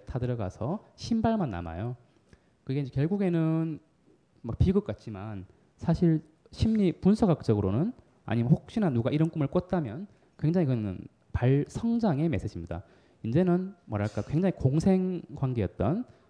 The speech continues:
어떤 유착됐던 그런 부모 관계가 분리가 되는 걸 의미하거든요. 신발이 떨어졌다는 거는. 그래서 우리는 개별, 저희들은 개별화라는 말을 쓰는데 개별화라는 과정에 한 걸음 더 나아가게 됩니다. 그래서 이때까지는 그녀와 나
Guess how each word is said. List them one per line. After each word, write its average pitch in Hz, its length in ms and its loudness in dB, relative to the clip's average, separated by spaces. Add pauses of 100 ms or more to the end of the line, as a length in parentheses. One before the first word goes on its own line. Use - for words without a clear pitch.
어떤 98 420 -4
유착됐던 104 680 -4
그런 120 280 -2
부모 131 220 -2
관계가 101 380 -4 (260)
분리가 165 440 6
되는 95 160 -6
걸 90 100 -4
의미하거든요. 92 580 -6
신발이 156 420 -2
떨어졌다는 87 400 -6
거는. 135 200 -4 (500)
그래서 151 420 -4
우리는 110 320 -4
개별, 139 380 0
저희들은 123 380 -2
개별화라는 123 420 2
말을 90 140 -2
쓰는데 104 500 -2 (240)
개별화라는 113 1200 0
과정에 101 520 -4 (180)
한 104 220 -8
걸음 117 160 0
더 101 60 -4
나아가게 98 400 -2
됩니다. 87 340 -8 (400)
그래서 - 140 -4
이때까지는 180 920 0
그녀와 147 520 0
나 87 300 -6